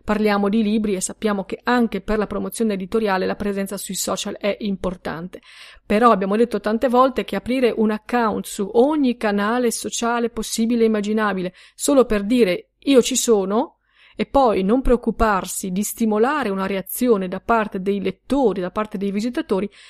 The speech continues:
non ha molto senso. Più volte infatti abbiamo affrontato la tematica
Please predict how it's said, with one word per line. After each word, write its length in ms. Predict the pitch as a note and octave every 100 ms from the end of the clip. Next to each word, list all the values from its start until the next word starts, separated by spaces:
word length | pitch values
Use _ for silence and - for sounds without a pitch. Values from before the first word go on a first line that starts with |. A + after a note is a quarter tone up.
| -
non 200 | G#3+ A3+
ha 120 | G3+
molto 380 | F#3+ F#3+ F#3 F#3+
senso. 600 | - B2+ D#3+ F3+ - F3+ _ _ _ _ _ _ _ _ _ _ _ _ -
Più 120 | - G#3
volte 280 | B3 C4
infatti 280 | A#3 A#3+ A#3
abbiamo 260 | G#3 A3+ G#3
affrontato 580 | G3+ - G#3 G3+ A#3 G#3+
la 100 | G3
tematica 560 | G3+ G#3 A3+ A3 F#3+